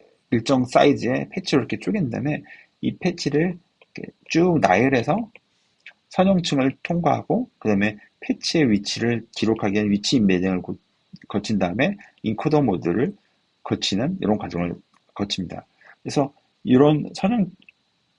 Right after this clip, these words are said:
패치를 쪼갠 다음에 선형 투영을 지나서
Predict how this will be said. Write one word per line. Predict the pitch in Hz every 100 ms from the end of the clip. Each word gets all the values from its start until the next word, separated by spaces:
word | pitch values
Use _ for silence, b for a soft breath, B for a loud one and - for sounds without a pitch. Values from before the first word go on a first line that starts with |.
| _
패치를 | - 202 - - 185 170 165 160 151 - _ _ _ _ _ _ -
쪼갠 | 196 214 202
다음에 | - 147
선형 | - 190 196
투영을 | - 170 151 143
지나서 | - 101 95 98 135 160 208